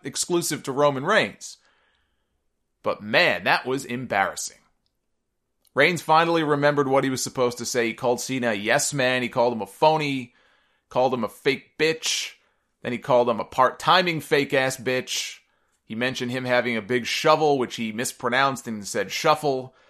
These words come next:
<laughs> Uh, so he's, he's got, "You got a shovel that you use to bury as much young talent as you can. That's how you stay on top. I don't need to be the next John Cena when I can be the one and only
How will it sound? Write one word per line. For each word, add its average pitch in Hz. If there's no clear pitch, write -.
<laughs> -
Uh, 117
so 123
he's, 123
he's 127
got, 123
"You 120
got 120
a 98
shovel 170
that -
you 120
use 143
to -
bury 135
as 117
much 135
young 127
talent 131
as 110
you 107
can. 135
That's 127
how 147
you 131
stay 127
on 104
top. 160
I 135
don't 143
need 147
to 143
be 135
the 127
next 123
John 113
Cena 127
when 107
I 117
can 123
be 123
the 113
one 117
and 127
only 139